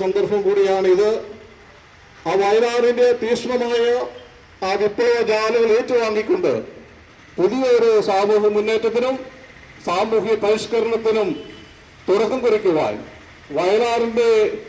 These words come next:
ഒരു തുടർച്ച, ആ, വയലാർ സൃഷ്ടിച്ച സാമൂഹ്യ സാംസ്കാരിക മുന്നേറ്റങ്ങൾക്ക് ഒരു തുടർച്ച സൃഷ്ടിക്കുവാൻ അദ്ദേഹത്തെ ഈ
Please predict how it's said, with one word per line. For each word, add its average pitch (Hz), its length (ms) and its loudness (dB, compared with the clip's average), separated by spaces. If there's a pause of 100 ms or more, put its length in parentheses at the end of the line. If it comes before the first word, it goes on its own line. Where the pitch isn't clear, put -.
(400)
ഒരു 208 160 4 (220)
തുടർച്ച, 226 400 0 (600)
ആ, 160 40 2 (160)
വയലാർ 214 340 0 (380)
സൃഷ്ടിച്ച 226 380 -4 (300)
സാമൂഹ്യ 214 520 0 (100)
സാംസ്കാരിക 226 680 -2 (240)
മുന്നേറ്റങ്ങൾക്ക് 233 720 0 (840)
ഒരു 202 140 6 (220)
തുടർച്ച 226 360 2 (140)
സൃഷ്ടിക്കുവാൻ 175 540 0 (880)
അദ്ദേഹത്തെ 208 460 4 (680)
ഈ 190 40 8